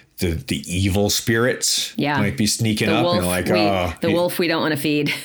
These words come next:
Speaker 2: <laughs>
Speaker 1: Yeah. So, I mean, we see that in, throughout our own journeys in our lives where when we have an emotional need that's, you know, stirring somewhere,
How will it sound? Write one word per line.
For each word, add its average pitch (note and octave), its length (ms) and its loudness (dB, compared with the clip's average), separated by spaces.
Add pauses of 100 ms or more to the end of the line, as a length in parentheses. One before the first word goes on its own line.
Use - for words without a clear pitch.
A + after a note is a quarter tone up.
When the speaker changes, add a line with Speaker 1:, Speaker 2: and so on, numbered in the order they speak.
(100)
Speaker 2:
<laughs> - 420 -6
Speaker 1:
Yeah. F#2 380 0 (360)
So, A2+ 320 2
I G2+ 100 2
mean, G#2 320 0
we A2 120 2
see D3+ 220 0
that A2+ 320 0
in, G2 140 -2
throughout G#2 280 2
our F#2+ 120 2
own G#2 400 2 (100)
journeys G2 520 0
in F2+ 40 0
our F2+ 140 -2
lives G2 440 0
where F2 360 0 (800)
when G#2+ 420 0
we G#2+ 160 2
have F#2+ 640 -2 (760)
an G#2 120 0
emotional F#2+ 480 0
need G2+ 420 0
that's, - 500 -4 (140)
you G2 240 -4
know, E2+ 260 0
stirring G#2+ 840 0
somewhere, E2 720 -2